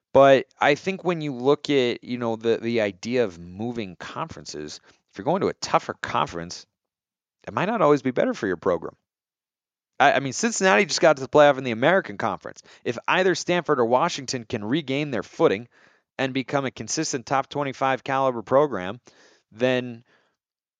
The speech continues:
that conference that Cincinnati just got to the playoff out of would not be as strong as a Pac-ten even that's got Oregon, Washington, and either, uh, or, or Oregon, either Washington or Stanford,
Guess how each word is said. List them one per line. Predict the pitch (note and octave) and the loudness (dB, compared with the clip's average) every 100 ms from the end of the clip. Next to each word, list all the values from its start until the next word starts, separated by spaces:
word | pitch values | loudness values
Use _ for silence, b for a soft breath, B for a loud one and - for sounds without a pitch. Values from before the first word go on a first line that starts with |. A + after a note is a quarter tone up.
| _ _ _ - | _ _ _ -2
that | C3+ F3 | 0 0
conference | - E3+ D3 D3+ C3 | 0 0 0 -4 -2
that | B2+ | -4
Cincinnati | D#3+ D3+ C#3 D3 C#3+ | -6 -8 -4 -2 -2
just | C3 - | -4 -2
got | C#3+ C#3 | -2 -2
to | A2 | -6
the | F#2+ | -10
playoff | - E3 G3 F2 | 0 0 2 -2
out | E2 D#2+ | -4 -4
of | E2+ C3+ - _ _ _ _ _ _ - | -4 -8 -12 _ _ _ _ _ _ -4
would | A#2 B2+ | -2 0
not | C#3+ E3+ - | -2 -2 0
be | D#3+ D#3+ | 0 2
as | C#3 | 0
strong | - E3+ E3+ C3 C3 - | -2 0 2 2 0 -2
as | C3 C3 B2+ - - | 0 0 -2 -8 -6
a | A#2 | -6
Pac-ten | - C#3+ D#3 _ - D3 F#3 E3 | -4 -6 -6 _ -8 -2 -2 -4
even | A#2+ A2 A2 C3+ - _ _ - | -4 -4 -4 -8 -14 _ _ -2
that's | C3 - | -2 2
got | D3 | 0
Oregon, | - C3+ D3 D3+ | 4 4 4 2
Washington, | C#3+ C#3+ - D#3 C#3 D#3+ D#3+ | 0 0 -2 -14 -8 -8 -6
and | C3 B2+ | -4 0
either, | D3 D3+ D3 A2 _ - | 2 2 0 -4 _ -4
uh, | B2+ B2+ B2 A#2 | 2 4 4 4
or, | C3 B2+ | 2 4
or | A#2 - - | 0 -4 -18
Oregon, | - C#3+ D3 A#2 A#2 - | -2 2 4 2 -6 -4
either | B2+ D3+ D#3+ | -2 2 4
Washington | C#3+ C#3+ C3+ B2+ | 2 0 -6 -6
or | A#2 | -8
Stanford, | - C#3+ A2+ G2+ | -4 -4 -2 -6